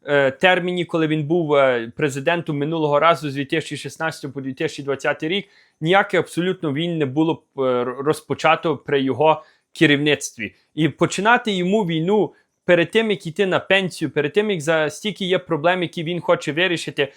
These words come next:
ще й своїм су-, союзником з Канадою, яка фактично нічого і ніяк, е, к-, Сполученим Штатам Америки не загрожувала і ніколи не буде загрожувати, це просто нерозумно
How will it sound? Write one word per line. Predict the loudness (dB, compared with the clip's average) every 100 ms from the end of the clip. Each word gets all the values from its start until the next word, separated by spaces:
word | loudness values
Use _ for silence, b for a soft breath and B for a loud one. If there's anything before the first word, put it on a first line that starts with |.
| B
ще | 0 0
й | 0
своїм | -4 -4 -2 -4
су-, | -4 -4 -2 -4
союзником | -4 -2 -2 -4 -4 -6 -6
з |
Канадою, | -4 2 2 2 0
яка | 0 0 0
фактично | -2 -2 -4 -2 -6 B B -4
нічого | -2 2 4 4 2 b -6
і | -2
ніяк, | 0 4 2 2 -2
е, | -2
к-, | 2 4 4 2 -4
Сполученим | -8 -2 -2 -2 -2
Штатам | 2 2 2 0
Америки | 0 0 -2
не | 0
загрожувала | 2 4 4 2 0 -2
і | -2
ніколи | 2 4 4
не | 2
буде | -2 -2
загрожувати, | 0 2 2 0 -2 -6
це | -6 -2
просто | -2 2 0 0 B B B
нерозумно | 4 6 6 4 2 2 0 -2